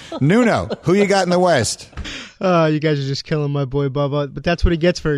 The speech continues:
Speaker 2: you know, just taking Mondays off. Uh, I'm going with the Warriors in six. I just think that they have too much offensively. I think Steph, uh, Steph just goes off in Clay, and as much as a cute story the Mavs are, I just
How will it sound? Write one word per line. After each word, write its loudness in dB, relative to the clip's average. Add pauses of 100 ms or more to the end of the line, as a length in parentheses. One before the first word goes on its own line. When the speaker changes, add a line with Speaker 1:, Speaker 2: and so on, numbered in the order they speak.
Speaker 2:
you -4
know, -4
just -8
taking 0
Mondays -2
off. 0 (340)
Uh, 4 (200)
I'm 2
going 4
with 4
the 2
Warriors 0
in -2
six. -6
I -4
just -6
think 0
that -2
they 0
have -2 (500)
too 0
much 0 (100)
offensively. -4
I -4
think -6
Steph, -6 (540)
uh, -2 (320)
Steph -2
just -6
goes 0
off 0
in -6
Clay, -6
and -6 (400)
as -2
much 4
as 4
a 0
cute 0
story 2
the 2
Mavs 0
are, 4
I 0
just -8